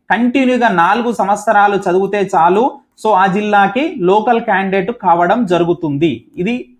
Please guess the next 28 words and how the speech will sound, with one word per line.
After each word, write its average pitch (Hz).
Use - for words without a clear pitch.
ఆ, 165
మనకు 196
చెప్పినటువంటి 208
రూల్. 147
కానీ 240
వాళ్ళు 269
గనక 233
ఖచ్చితంగా 233
మరి 196
ఫస్ట్ -
to 240
సెవెంత్ 202
ఖచ్చితంగా 233
ఉండాల్సిందని 196
చెప్పేసి 185
అడుగుతున్నారు 202
కాబట్టి 156
so 226
మీరు 226
ఫస్ట్ -
క్లాస్ 233
and 202
సెకండ్ 214
క్లాస్ 190
కి 277
so 208
లోకల్ 269
క్యాండిడేట్ 214